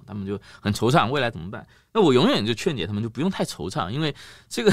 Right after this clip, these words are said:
<laughs> 台湾海峡这个也就一百四十多公里宽啊，那这个人跟人之间、两个社会之间啊，永远会找到发展各种新关系的理由跟方式。那当然，诚如这个郭老师刚刚说的，就是说，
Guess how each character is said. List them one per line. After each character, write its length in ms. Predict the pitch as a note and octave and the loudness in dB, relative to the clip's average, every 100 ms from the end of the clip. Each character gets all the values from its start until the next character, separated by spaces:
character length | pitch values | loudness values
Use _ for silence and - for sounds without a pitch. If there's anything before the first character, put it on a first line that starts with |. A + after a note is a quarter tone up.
| - - | 2 -6
<laughs> 200 | - - | -20 -4
台 140 | - | 2
湾 100 | G3 | 2
海 180 | A3+ A#2+ | 4 0
峡 320 | G#2+ C3+ C3+ | 2 2 2
这 160 | B2+ F#3+ | 2 2
个 80 | D3 | 4
也 140 | B2+ | 4
就 140 | D3 G#3 | 6 4
一 140 | G3 | 4
百 180 | B2+ A2 | 2 2
四 200 | - D#3 | 0 0
十 80 | C#3 | 4
多 140 | C3+ | 4
公 140 | C3 | 4
里 120 | C3 F#2+ | 0 0
宽 200 | A2+ A2+ | 2 2
啊， 200 | F#2+ - - - - | 2 -2 -12 -12 0
那 160 | F3+ | 2
这 160 | F3 A#3 | 2 4
个 240 | D#3+ B2+ - - _ _ _ _ | 4 2 -2 -20 _ _ _ _
人 240 | C#3 C#3 F#3+ | 0 2 4
跟 100 | B3 | 2
人 220 | D#3+ C3 | 0 0
之 80 | C3 | -2
间、 140 | C#3 | 0
两 160 | A2 G2+ | 0 0
个 80 | |
社 160 | A#2 G3 | 2 4
会 100 | D3 | 4
之 140 | B2 | 0
间 120 | B2 A#2+ | -2 -2
啊， 60 | |
永 300 | A2+ A2+ F#3+ | 0 2 2
远 180 | D4+ C3 | 2 -2
会 220 | G2 C#3 | 0 -2
找 260 | A#2 G2+ D2 | 0 -2 0
到 320 | G2+ G#2 F2+ - _ _ | 0 0 0 -6 _ _
发 220 | - C3+ | -2 0
展 180 | B2 F2 | 0 -4
各 140 | A#2 A2+ | -4 -4
种 180 | F2 | -4
新 240 | - B2 B2 | -6 -6 -2
关 240 | A#2 A2+ | 0 -2
系 240 | G#2+ G#2+ G2+ | -4 -6 -6
的 300 | G2 E2 - - _ - | -6 -6 -8 -18 _ -6
理 240 | A2 E2+ | -4 -2
由 320 | E2 D2+ G#2+ - _ _ | -4 -4 -6 -8 _ _
跟 300 | A#2 G#2+ A2 | 0 0 0
方 260 | - A#2 A#2+ | 0 0 0
式。 300 | - A#2 - _ _ _ - - - | -4 -8 -10 _ _ _ -20 -20 -4
那 100 | F#3+ | 0
当 120 | F#3 | 2
然， 100 | F#3 | 2
诚 180 | F3 D3 | 2 0
如 140 | D3 C#3+ | 0 0
这 140 | D3 | 0
个 80 | G#2 | 0
郭 120 | B2 | 0
老 80 | G2+ | 0
师 120 | G2 | -2
刚 100 | G2 | -4
刚 100 | F#2+ | -4
说 220 | - F#2 | -4 -6
的， 140 | F2 D#2+ | -6 -8
就 120 | F2 | -10
是 60 | |
说， 180 | F2 E2+ | -6 -6